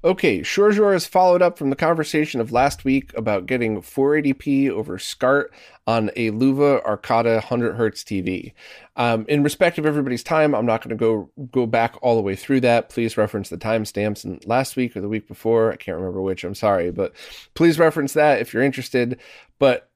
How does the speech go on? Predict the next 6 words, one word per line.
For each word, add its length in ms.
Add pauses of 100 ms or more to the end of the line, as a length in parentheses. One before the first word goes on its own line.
(140)
it's 160
getting 300
exciting 480
now. 380
So 300
apparently, 840